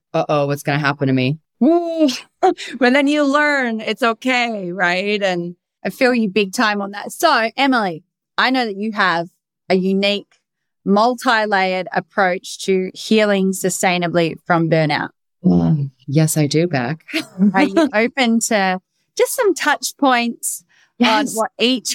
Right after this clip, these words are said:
Speaker 2: one of those would be so that women who are really resonating with us right now, like, "Okay, I don't need a yo-yo approach. I get it that I need to get out of it sustainably. This didn't just happen overnight. This is patterns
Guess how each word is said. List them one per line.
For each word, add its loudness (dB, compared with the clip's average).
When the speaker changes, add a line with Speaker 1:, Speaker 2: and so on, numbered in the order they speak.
Speaker 2:
one 0
of 0
those 0
would -4
be 0
so -2
that -2
women 0
who -2
are 0
really 0
resonating -4
with -6
us -2
right -2
now, -2
like, 0
"Okay, 0
I 2
don't 0
need -2
a -2
yo-yo 2
approach. -2
I 2
get 0
it -2
that 0
I 0
need 0
to -8
get 2
out 0
of -6
it -12
sustainably. 0
This -2
didn't 0
just -2
happen 0
overnight. 0
This -2
is 0
patterns 0